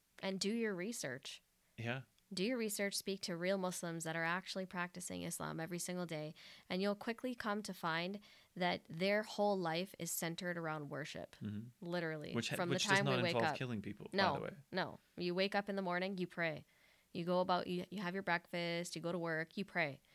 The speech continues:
Speaker 1: You come back, you have a snack, you pray. <laughs>
Speaker 2: Yeah, but ta-,
Speaker 1: You
Speaker 2: oh,
Speaker 1: feed your
Speaker 2: we're,
Speaker 1: children some dinner, you pray.
Speaker 2: we're gonna
Speaker 1: Five
Speaker 2: fast.
Speaker 1: times a day, y'all.
Speaker 2: Yeah, we're gonna fast for the month of Ramadan. Oh, it's time for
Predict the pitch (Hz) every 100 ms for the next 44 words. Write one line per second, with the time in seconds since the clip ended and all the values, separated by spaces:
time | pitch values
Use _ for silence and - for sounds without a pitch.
0 | - _ 208 202 208 196 180 180 - 202
1 | 202 202 - 170 170 - 208 - 156 151
2 | 170 - - - - - - - 113 110
3 | - 120 - 262 240 254 247 226 233 240
4 | 285 226 202 202 226 254 - 196 175 147
5 | 233 - 285 320 349 320 330 285 269 233
6 | 247 233 190 175 175 123 - - - -
7 | 120 120 110 113 - - 117 120 113 117
8 | 117 117 117 104 107 107 104 - - -
9 | - 113 - 113 - 113 110 113